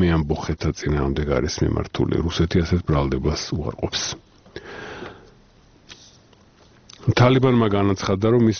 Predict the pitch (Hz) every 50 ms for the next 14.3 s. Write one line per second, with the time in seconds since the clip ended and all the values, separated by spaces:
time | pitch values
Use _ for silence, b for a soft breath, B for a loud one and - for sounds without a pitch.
0 | - - 98 95 98 98 104 104 104 - - - - - - B B B B B
1 | B B B B B - 98 92 98 101 95 - 117 107 - - - 113 113 107
2 | 107 98 82 76 69 - - - - 71 85 85 85 87 82 82 85 - - 104
3 | 95 - - - - - - - - 85 82 85 85 87 82 80 - - 95 90
4 | - - 85 85 82 80 82 80 80 85 80 78 - - - 87 92 104 110 -
5 | - - 87 78 80 85 90 - - 85 85 - - - 87 - - 85 78 78
6 | 76 80 - - 82 - - 69 62 62 69 71 - - 82 - - - - -
7 | - - - - B B B B B B B B - - 98 101 107 113 113 107
8 | - - 113 104 107 110 110 110 104 101 110 110 107 107 110 113 117 123 127 127
9 | 117 101 95 101 98 95 95 104 92 - - 113 113 110 104 92 87 90 87 95
10 | 95 82 78 95 95 98 101 104 104 104 104 101 95 92 87 90 92 92 92 -
11 | - 87 90 101 95 87 87 85 80 82 85 85 82 - - 82 - - 82 80
12 | - 78 78 80 78 73 69 78 82 82 82 85 - - - 85 82 - 90 90
13 | 90 90 - - - 120 123 117 - - 82 82 80 76 82 80 80 95 95 -
14 | - 80 73 71 73 -